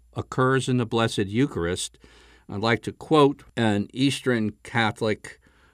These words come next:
iconographer <laughs> in her book, The Uncreated Light, a study of the transfiguration in the Eastern Church through icons. And she says, "By receiving bread and wine,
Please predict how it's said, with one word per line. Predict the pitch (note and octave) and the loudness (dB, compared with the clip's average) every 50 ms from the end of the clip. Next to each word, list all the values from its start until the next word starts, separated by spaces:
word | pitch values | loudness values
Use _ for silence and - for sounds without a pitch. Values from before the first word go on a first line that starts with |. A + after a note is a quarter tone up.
| _ _ _ _ | _ _ _ _
iconographer | - F#2+ - - - - D#3 D#3 C3 G2+ - A2 G#2+ F#2+ F#2 - - F2+ G#2 C#3+ - - - - | -10 -8 -8 -2 2 4 4 6 4 4 2 2 2 2 0 -2 -4 -6 -8 -8 -10 -14 -14 -14
<laughs> | A#2 - - _ - - - - - - - - _ _ _ - - _ _ | -14 -14 -14 _ -20 -20 -20 -20 -20 -20 -20 -20 _ _ _ -20 -20 _ _
in | A2 G#2 | -8 -4
her | G2 A2 A#2+ G#2+ | 0 2 2 2
book, | F#2 B2 B2+ B2+ - | 4 2 2 2 0
The | - A2 G#2 | -2 0 0
Uncreated | A2+ B2 C3 B2+ - B2 A#2+ A#2 A2+ A2+ A2+ A#2 A2 G2 F#2+ | 2 2 0 0 0 -2 0 2 2 2 2 2 0 0 2
Light, | G2+ A2 A2 F2+ D#2 E2+ - - - - - _ _ _ _ _ _ _ _ _ _ _ _ _ _ _ _ _ _ _ | 2 2 2 2 0 -4 -10 -16 -20 -20 -20 _ _ _ _ _ _ _ _ _ _ _ _ _ _ _ _ _ _ _
a | A2+ F#2+ | -6 -6
study | - - - - B2+ B2 B2 B2 A#2+ A#2 | -4 -6 -2 0 0 2 2 2 2 2
of | G#2+ F#2+ | 0 0
the | G#2 G2+ E2+ E2 - _ _ _ _ _ | 0 -4 -4 -4 -8 _ _ _ _ _
transfiguration | - - - C3 C3 B2 - - - C#3+ B2+ A#2+ A2+ G#2+ A2+ A2+ A2+ - - - F#2+ E2 D#2+ D#2 | -6 -2 0 2 2 0 0 -2 -2 -2 -2 0 2 2 4 4 2 0 -2 -4 -4 -6 -6 -6
in | F2 G2 F#2 | -6 -6 -4
the | F2+ | -2
Eastern | F2+ F#2+ G#2+ A2 G#2 - - - G2+ F#2 F2+ | -2 0 -2 -2 -2 -4 -6 -6 -6 -6 -8
Church | - - F#2 E2+ E2 C2 - - - - | -4 -2 -2 -2 -2 -4 -8 -14 -18 -12
through | - - F2+ F2 | -8 -8 -6 -4
icons. | F2 F#2+ F#2+ F2+ - - E2 D2 D#2 C#2+ - - - - - - _ _ _ _ _ _ _ _ _ - | -4 -4 -4 -4 -6 -10 -12 -12 -12 -16 -18 -20 -20 -20 -20 -20 _ _ _ _ _ _ _ _ _ -14
And | G2 G2+ | -12 -10
she | - - G2+ F#2 | -6 -6 -6 -4
says, | F2 - A#2+ A2 F#2+ D#2 D2 - - - - - - _ _ _ _ _ _ _ _ _ _ - - _ _ _ _ | -4 -2 -2 -2 -2 -4 -8 -10 -12 -14 -14 -16 -20 _ _ _ _ _ _ _ _ _ _ -20 -20 _ _ _ _
"By | - G#2+ | -2 -2
receiving | G2+ F#2+ G2+ G#2 G2+ - - - D3 D3 D3 D#3 D3+ D3 B2 | 0 0 0 0 0 -2 0 0 2 2 2 2 2 0 0
bread | G2+ G2+ G#2 A2 A2+ A#2 B2+ C#3 - | 0 2 4 4 6 4 4 2 -2
and | - - G#2 F#2+ G2 F#2 | -4 -4 -4 -2 -2 -2
wine, | F2+ F#2+ G#2+ G#2 F#2+ E2 D2+ E2+ E2+ E2+ G2 B2+ | 0 0 0 0 0 -2 -4 -8 -10 -10 -10 -12